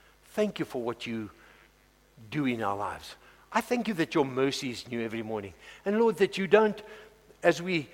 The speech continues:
as we heard your word some time ago, Lord, that you're a God of compassion, that you're slow to anger, and that you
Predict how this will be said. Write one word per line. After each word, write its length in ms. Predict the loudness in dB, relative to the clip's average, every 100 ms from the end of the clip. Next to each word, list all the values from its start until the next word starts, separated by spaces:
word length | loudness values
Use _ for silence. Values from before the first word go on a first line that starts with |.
| -12 0
as 160 | 0
we 160 | 4 2
heard 400 | 6 10 10 10
your 160 | 4 4
word 380 | 8 8 8
some 200 | 2 -6
time 260 | -2 0 0
ago, 320 | 2 2 2 -4 -20 -20 -4
Lord, 280 | 4 4 4
that 220 | 2 2
you're 180 | 2 2
a 60 | 2
God 240 | 4 4
of 160 | 4 -2
compassion, 640 | -6 -2 -2 -2 -6 -8 -12 -20 -20 _
that 220 | -2 0 -2
you're 80 |
slow 360 | -6 0 2 0
to 240 | 0 -2 0
anger, 400 | -2 -2 -2 -4 -14 -20 -20 -12
and 160 | -4 -2
that 200 | -2 -4
you 160 | -8